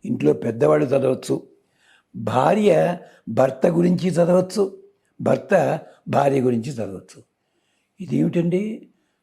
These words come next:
అర్థం అలా ఉండదేమో కదా? కాదండి. భార్య చదువుతోందంటే తన పేరుతో చదువుకున్నా తన రక్షణ ఆయనదే బాధ్యత. అలాగా భర్త చదివాడనుకోండి, పెద్దలతో పాటు ఆయన కూడా భార్యని జాగ్రత్తగా చూసుకుంటాడని అర్థం అనమాట.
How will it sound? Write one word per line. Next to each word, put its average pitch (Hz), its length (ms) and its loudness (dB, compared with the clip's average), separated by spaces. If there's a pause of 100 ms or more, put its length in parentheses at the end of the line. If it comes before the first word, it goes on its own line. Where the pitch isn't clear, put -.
అర్థం 113 340 0
అలా 160 160 2
ఉండదేమో 151 440 0
కదా? 170 380 0 (460)
కాదండి. 117 680 -6 (540)
భార్య 185 460 0
చదువుతోందంటే 175 1120 0 (420)
తన 131 160 2
పేరుతో 156 400 2
చదువుకున్నా 190 680 0 (600)
తన 147 180 2
రక్షణ 175 640 0 (300)
ఆయనదే 151 400 2
బాధ్యత. 123 420 -2
అలాగా 95 340 -8 (500)
భర్త 202 280 0
చదివాడనుకోండి, 180 1000 0 (260)
పెద్దలతో 180 420 2
పాటు 185 200 0
ఆయన 156 120 2
కూడా 165 120 0
భార్యని 143 480 0 (180)
జాగ్రత్తగా 151 400 0
చూసుకుంటాడని 123 540 -10
అర్థం - 200 -14
అనమాట. - 440 -8